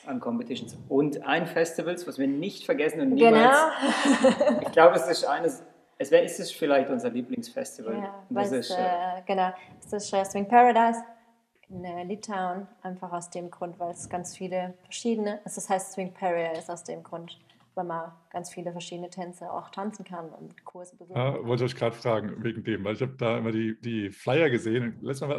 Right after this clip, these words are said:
Speaker 3: hatten, hatten die, glaub ich, so ein, so ein Einhorn in, <laughs> in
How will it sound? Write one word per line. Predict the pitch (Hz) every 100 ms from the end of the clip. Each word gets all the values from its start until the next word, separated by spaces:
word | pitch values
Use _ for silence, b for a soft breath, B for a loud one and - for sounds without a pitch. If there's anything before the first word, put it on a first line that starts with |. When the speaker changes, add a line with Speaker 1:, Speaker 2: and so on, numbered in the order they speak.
| 139
Speaker 3:
hatten, | 139 - 123 - - -
hatten | 135
die, | 131
glaub | 139
ich, | 135
so | 135 131
ein, | 127 120 b b b
so | - 123
ein | 123 113 b b b b b _ _ _
Einhorn | 131 170 156 135 143 143 139
in, | 127 127 123
<laughs> | 131 - 131
in | 185